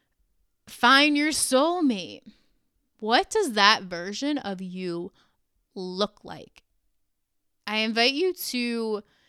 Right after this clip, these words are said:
either close your eyes or really just daydream about it. This is where you can use your third eye chakra, your intuition,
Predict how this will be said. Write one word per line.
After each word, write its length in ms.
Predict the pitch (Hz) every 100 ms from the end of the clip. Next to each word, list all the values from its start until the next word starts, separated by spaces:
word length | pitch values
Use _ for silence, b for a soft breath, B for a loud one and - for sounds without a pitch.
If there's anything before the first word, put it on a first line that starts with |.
| b -
either 300 | 247 226 220
close 520 | - 220 214 214 214
your 140 | 196
eyes 880 | 104 240 262 277 277 277 277 277 233 -
or 480 | 233 226 208 202 - b b b b -
really 440 | 202 220 277 339
just 540 | - 269 240 - - - _
daydream 640 | 196 180 240 254 220 202
about 400 | 180 - 170 190
it. 140 | 254 254
This 180 | 214 269
is 120 | 262
where 120 | 285
you 140 | 247
can 200 | 233 233
use 380 | 202 202 214 196
your 320 | 196 185 180
third 400 | 170 - 190 180
eye 200 | 175 175
chakra, 540 | 180 196 165 - 170 170
your 180 | 170 180
intuition, 960 | 208 214 196 185 190 - 190 - 208